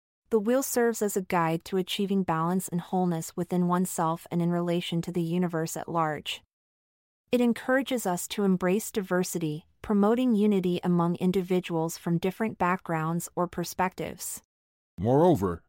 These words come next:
Speaker 2: the significance of the number four extends into religion. In Christianity, it represents divine order and completeness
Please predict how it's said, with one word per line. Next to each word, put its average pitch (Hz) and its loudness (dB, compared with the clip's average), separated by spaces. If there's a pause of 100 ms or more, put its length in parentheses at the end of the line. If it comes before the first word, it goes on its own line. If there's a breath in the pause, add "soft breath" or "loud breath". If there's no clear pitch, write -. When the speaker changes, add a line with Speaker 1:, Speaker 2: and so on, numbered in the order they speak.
Speaker 2:
the 101 -2
significance 143 2
of 110 -2
the 104 -2
number 123 2
four 143 2
extends 113 -2
into 110 -2
religion. 107 -2 (880)
In 110 0
Christianity, 135 0 (100)
it 110 0
represents 143 0
divine 135 -2
order 151 2
and 113 -2
completeness 113 -2